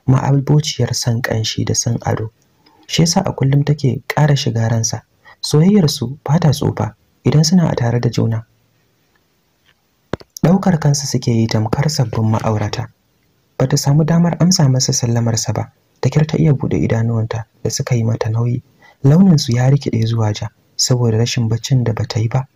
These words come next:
a daren jiya, kuma shi ne sila. Ya hana ta sukuni.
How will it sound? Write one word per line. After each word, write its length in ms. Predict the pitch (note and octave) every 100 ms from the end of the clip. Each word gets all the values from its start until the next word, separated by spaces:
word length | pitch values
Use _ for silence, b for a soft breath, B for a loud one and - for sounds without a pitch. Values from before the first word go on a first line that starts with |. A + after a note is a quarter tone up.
| _
a 100 | -
daren 300 | G#2+ A2 A2
jiya, 280 | A2 A2 A2 _ _ _
kuma 220 | - D3 D3+
shi 200 | D3+ E3
ne 160 | D3
sila. 300 | - A#2 A2 - _ _ _ _ -
Ya 160 | D3
hana 240 | F#3+ F#3+ C3+
ta 100 | B2+
sukuni. 480 | - - A2 A2